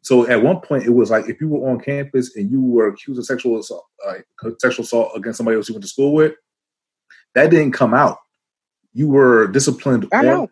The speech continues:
Speaker 1: campus, right? This state just sat down and said, "Nah, this gotta get released." Earlier to, like, either yesterday,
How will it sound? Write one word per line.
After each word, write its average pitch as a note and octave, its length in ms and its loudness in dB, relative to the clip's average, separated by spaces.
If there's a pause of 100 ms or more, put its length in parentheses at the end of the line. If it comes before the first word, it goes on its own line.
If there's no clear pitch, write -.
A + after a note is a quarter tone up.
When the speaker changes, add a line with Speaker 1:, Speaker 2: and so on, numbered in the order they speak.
Speaker 1:
campus, A2+ 500 -6
right? B2 360 0 (720)
This F3+ 260 4
state D#3+ 420 0 (140)
just D3 260 0
sat C#3+ 220 2
down B2+ 180 2
and A2+ 100 -2
said, B2 400 0 (140)
"Nah, A2+ 460 2 (200)
this C#3+ 160 0
gotta A#2+ 200 0
get G2+ 180 -8
released." G2+ 480 -6 (300)
Earlier F#3 400 8
to, - 160 -2
like, G#2+ 260 -6
either D3+ 160 2
yesterday, E3 640 2